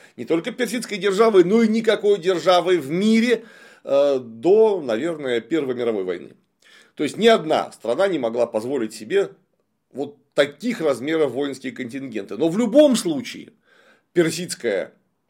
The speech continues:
армия была очень велика, и на одном направлении сосредоточить шестьдесят, восемьдесят и даже сто тысяч человек персы могли себе позволить. И это была бы всё равно не вся армия.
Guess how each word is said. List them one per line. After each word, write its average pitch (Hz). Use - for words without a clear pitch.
армия 185
была 123
очень 165
велика, 127
и 139
на 135
одном 131
направлении 113
сосредоточить 147
шестьдесят, 160
восемьдесят 143
и 113
даже 127
сто 190
тысяч 117
человек 123
персы 170
могли 110
себе 107
позволить. 113
И 165
это 220
была 127
бы 151
всё -
равно 120
не 131
вся 120
армия. 92